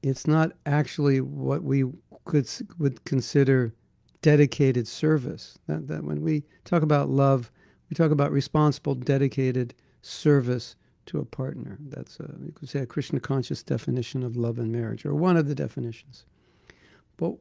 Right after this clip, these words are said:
what it's come to be now is very much, as you know, based on a physical attraction,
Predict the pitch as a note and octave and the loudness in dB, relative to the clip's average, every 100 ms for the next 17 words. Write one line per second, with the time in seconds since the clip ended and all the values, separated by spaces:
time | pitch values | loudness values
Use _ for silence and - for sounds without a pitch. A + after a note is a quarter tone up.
0 | _ F#3 F3+ G3 F#3 A#3+ A3 - F#3 G3 | _ -8 -6 -2 2 2 0 -2 2 4
1 | F#3 D3+ C3 D3+ C3+ D3 D#3+ D3+ C#3 D#3 | 4 2 4 4 6 4 4 4 2 0
2 | B2+ B2+ C#3 D#3+ E3 C3 C3+ - - - | -2 -2 2 4 4 2 0 -6 -16 -6
3 | C#3 B2 C3 B2+ A#2+ A#2 A#2 B2+ _ _ | -4 -2 -2 -2 0 -2 -4 -6 _ _
4 | _ _ _ _ _ _ _ C#3+ C#3 - | _ _ _ _ _ _ _ -2 -2 0
5 | C#3+ C3+ - E3+ F3 D#3+ D3+ C3+ - - | 0 0 2 2 2 4 4 4 0 -6
6 | B2 - C#3+ C3+ | -6 -8 -6 -8